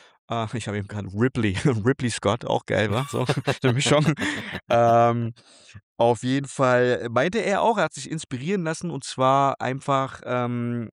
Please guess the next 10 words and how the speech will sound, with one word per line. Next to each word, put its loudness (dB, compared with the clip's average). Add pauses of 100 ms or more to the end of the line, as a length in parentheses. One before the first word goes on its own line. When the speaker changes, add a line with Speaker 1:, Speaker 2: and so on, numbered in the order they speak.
(280)
Speaker 1:
die -6
Atmosphäre -2
und 0
der -4
Aufbau 0
des, -8
des, -6
des -8
ganzen, 2 (440)
äh, 2